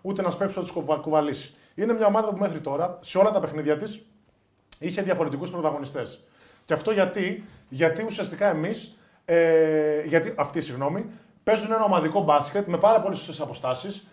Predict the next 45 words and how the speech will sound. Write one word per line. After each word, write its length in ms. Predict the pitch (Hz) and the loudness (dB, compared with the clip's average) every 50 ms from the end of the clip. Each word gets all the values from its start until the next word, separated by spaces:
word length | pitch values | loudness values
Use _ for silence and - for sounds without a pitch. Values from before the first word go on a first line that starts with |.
| _ _ _ | _ _ _
πάρα 240 | - 208 226 233 220 | 4 4 6 6 4
πολύ 180 | 185 190 185 | 2 2 2
ωραίο 180 | 165 156 147 135 | 4 4 2 2
πλάνο, 360 | - 139 135 131 143 170 180 | 0 0 2 2 2 2 0
ξέρει 320 | 175 - - 220 226 226 226 | -2 0 2 4 4 4 2
ο 80 | 208 190 | -2 -6
προπονητής 680 | - 165 170 170 160 165 156 151 185 185 156 - - - - - _ _ _ _ _ | -4 -2 -2 0 0 0 -2 -2 -4 -6 -6 -6 -10 -16 -20 -20 _ _ _ _ _
τι 160 | - 202 202 | 2 4 4
έχει 200 | 196 190 190 190 | 4 4 2 0
να 120 | 175 160 | 0 0
δώσει 240 | 147 160 175 - - | 2 2 2 2 0
ο 20 | 147 | -2
κάθε 200 | - 147 131 143 | -2 -2 -2 -4
παίκτης 300 | - 165 151 - - - | -4 -6 -6 -6 -8 -12
στην 140 | - 135 | -10 -10
ομάδα, 560 | 127 117 117 113 110 107 123 165 190 196 185 - _ _ _ _ _ _ _ _ _ _ | -8 -8 -6 -6 -4 -2 -2 -2 -2 -4 -8 -16 _ _ _ _ _ _ _ _ _ _
ε, 500 | 185 180 180 180 180 180 180 180 180 175 175 - - | 2 2 4 6 6 6 8 6 6 4 2 -2 -6
και 100 | - - | -6 -4
προσπαθεί 300 | 202 202 208 196 190 247 | -2 0 0 2 2 2
αυτό 160 | 233 - 240 | 2 2 0
να 80 | 233 226 | 0 0
το 80 | 208 | 0
εκμεταλλευτεί. 640 | 202 196 190 185 175 156 151 139 - - 101 82 - _ _ _ _ _ _ _ _ _ _ | -2 -2 -2 -2 -2 -2 -2 -4 -6 -10 -16 -18 -20 _ _ _ _ _ _ _ _ _ _
Αυτό 240 | - 165 160 - 233 | -8 -6 -4 -2 -2
τι 80 | 202 196 | -4 -4
σημαίνει; 320 | - - 180 156 165 180 | -6 -6 -4 -2 0 0
Έχει 140 | 196 196 202 | 0 0 0
ένα 120 | 202 196 | 2 2
παιδί 200 | 185 180 170 170 | 0 0 0 2
έμπειρο, 280 | 175 180 175 165 156 151 | 2 2 2 2 0 0
το 100 | 147 143 | -2 -4
Φώτου, 340 | 131 - 156 156 151 151 143 | -4 -2 -2 -2 -2 -2 -4
ο 20 | |
οποίος 320 | 135 135 147 143 143 - - | -6 -4 -4 -4 -4 -4 -4
παίζει 240 | - 151 139 131 | -4 -4 -4 -4
πάρα 220 | - 160 156 147 143 | -2 0 0 0 0
πολύ 160 | 143 139 131 | -2 -6 -8
σωστά, 480 | - 127 113 - 156 147 131 113 - - - - _ _ | -10 -12 -6 -4 -2 -2 -2 -2 -6 -12 -20 -20 _ _
κυρίως 320 | - - 151 165 220 226 - | -2 0 2 2 2 2 2
τα 80 | 185 | 0
step 260 | 170 - - 175 - - | -2 0 -2 -4 0 0
up 100 | 156 147 | 0 0
pick 200 | - - 131 - | 0 -4 -8 -8
and 200 | 117 107 107 120 | -8 -4 -4 -4
roll, 80 | 160 | -4